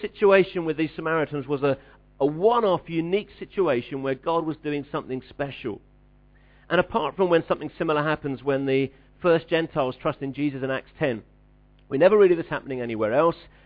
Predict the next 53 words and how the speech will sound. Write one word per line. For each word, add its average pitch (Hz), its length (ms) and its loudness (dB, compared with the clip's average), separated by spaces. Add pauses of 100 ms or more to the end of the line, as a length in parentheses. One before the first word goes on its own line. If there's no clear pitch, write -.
(160)
There 123 80 -8
are - 20 -6
many 185 340 4
other 175 220 4
instances 143 400 -8
of 135 80 -10
people 120 180 -8
becoming 202 460 -2
Christians, 120 580 -6 (280)
but 127 100 -2
we 143 80 0
don't 147 260 2
see 147 80 -4
this 131 220 -6
happening 123 360 -6
anywhere 120 320 -2
else. 120 200 -4
And 135 100 -6
that's 143 140 -8
because 170 340 -4
of 139 100 -4
what 139 220 -8
God 131 220 -4
was 127 180 -4 (220)
uniquely 139 460 -2
doing 131 340 -2
in 120 100 -6
this 117 160 -8
situation. 127 600 -6 (280)
And 165 100 -4
we're 175 80 4
never 214 180 0 (180)
taught 214 260 4
that - 140 -10
this 151 160 -4
is 127 80 -12
meant 127 260 -6
to 120 100 -12
happen 120 360 -6 (280)
anywhere 127 300 -2
else 120 200 -4
in 120 60 -12
the 117 60 -10
New 117 100 -8
Testament. 117 500 -12 (180)
So 202 140 -2
firstly, 220 260 -2
write 190 240 -2
on 190 80 -2
your 185 140 2
outline 151 260 0
this 143 180 -8
morning, 139 260 -2